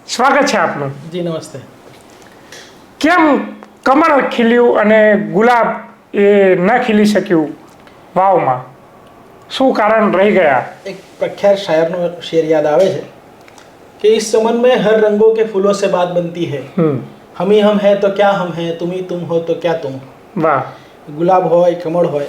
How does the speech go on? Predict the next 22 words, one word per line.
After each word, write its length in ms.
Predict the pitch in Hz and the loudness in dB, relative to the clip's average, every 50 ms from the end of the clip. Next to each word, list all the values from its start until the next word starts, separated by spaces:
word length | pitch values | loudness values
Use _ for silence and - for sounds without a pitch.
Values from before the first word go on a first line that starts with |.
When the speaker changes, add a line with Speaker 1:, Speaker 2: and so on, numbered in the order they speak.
| - - - - - - - - - - - - - - - - - - | -12 -16 -20 -20 -20 -20 -20 -20 -20 -20 -20 -20 -20 -20 -20 -20 -2 0
Speaker 2:
બધા 180 | 165 170 202 208 | 0 2 2 2
ફૂલોની 340 | 208 202 202 196 196 202 190 | 2 2 2 2 2 2 2
જરૂર 260 | 170 170 170 170 151 | 2 2 0 0 -2
છે. 180 | - - 151 | -4 -8 -10
Speaker 1:
હમ. 440 | 135 - - - - - - 170 139 123 113 - - - - - - - - | -12 -12 -18 -20 -20 -12 -10 -8 -8 -8 -12 -14 -20 -20 -20 -20 -20 -16 -14
Speaker 2:
હું 100 | 185 180 | -10 -2
તો 100 | 190 220 | 0 0
સૌ 180 | 214 208 202 208 | 2 2 2 2
પ્રથમ 560 | 202 214 196 190 208 214 220 226 226 220 220 - - - - - - - - | 2 2 0 0 0 -2 -2 0 -2 -4 -6 -10 -16 -20 -20 -20 -20 -20 -6
ક્રાંતિ 340 | - 180 180 185 180 220 214 | -4 -4 -4 -2 0 0 2
માર્ગના 360 | 202 202 196 196 190 202 202 | 2 2 0 0 0 0 0
દર્શકોને 600 | 196 185 175 - - 190 190 - 196 202 214 240 | 0 0 0 0 -2 -4 -2 0 0 0 0 0
અને 380 | 240 214 202 214 220 220 226 - - - - - - - - - - - - - | 0 0 0 0 0 0 -2 -6 -10 -16 -20 -20 -20 -20 -20 -20 -20 -20 -6 -2
વાવની 300 | 156 165 175 180 196 196 | 0 0 2 2 0 -2
જનતાને 640 | 185 175 180 180 175 180 190 196 202 214 220 233 247 254 - - - - - - - - - - - - - - - - - 160 | -2 -2 -4 -4 -2 -2 -2 0 0 0 -2 -2 -4 -8 -14 -20 -20 -20 -20 -20 -20 -20 -20 -20 -20 -20 -20 -20 -20 -16 -12 -10
અભિનંદન 460 | 151 151 196 196 208 208 214 214 208 | -2 0 2 2 2 2 2 2 2
આપું 280 | 202 196 196 214 220 | 2 0 0 0 -2
છું 160 | 220 240 240 226 | 0 0 0 2
કે 60 | 220 | 2
એમણે 340 | 208 190 185 196 220 226 220 | 2 2 2 2 2 2 0
ફૂલોની 460 | 220 214 202 196 208 214 214 220 214 | 0 0 2 4 4 4 4 2 0
ટોકરીમાંથી 920 | 196 214 190 180 202 214 220 220 214 185 170 - - 170 185 226 - - | 2 0 0 2 2 2 4 4 2 0 -2 -4 -4 -4 -4 -4 -6 -10